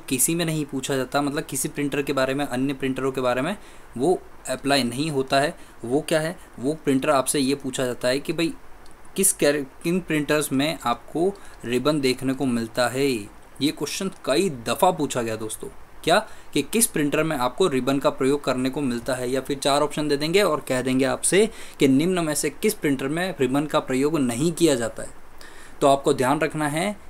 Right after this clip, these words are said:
कि ribbon का प्रयोग जो है वो only impact printers में होता है, non impact printers में नहीं होता।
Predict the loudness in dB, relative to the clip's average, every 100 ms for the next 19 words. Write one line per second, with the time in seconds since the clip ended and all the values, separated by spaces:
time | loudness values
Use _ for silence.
0 | 0 2 2 2 2 2 4 4 4 0
1 | 0 0 0 0 2 2 0 -4 -2 -2
2 | 0 0 2 0 0 -2 0 2 4 4
3 | 0 -6 -16 -16 -2 2 2 2 0 0
4 | 0 0 0 0 0 0 0 0 0 2
5 | 0 -2 -8